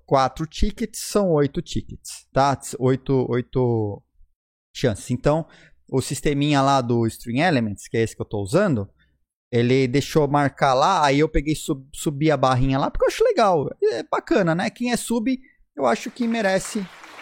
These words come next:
ter uma força a mais aí, porque tá dando uma, tá dando uma força pra gente, né? Tem, tem uma preferência aí. O Felício lá, retweet do Atila, feito, ai meu Deus.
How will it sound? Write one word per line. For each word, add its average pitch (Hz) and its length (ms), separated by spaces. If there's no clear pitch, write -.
ter 190 60
uma 180 180
força 165 420
a 165 40
mais 151 320
aí, 151 120
porque 170 240
tá 170 100
dando 165 220
uma, 165 380
tá 139 60
dando 147 180
uma 147 140
força 143 380
pra 151 160
gente, 139 580
né? 143 220
Tem, 135 320
tem 139 120
uma 131 240
preferência 131 760
aí. 104 220
O 143 60
Felício 196 560
lá, 131 160
retweet 147 480
do 170 140
Atila, 131 420
feito, - 320
ai 156 240
meu 123 180
Deus. 120 580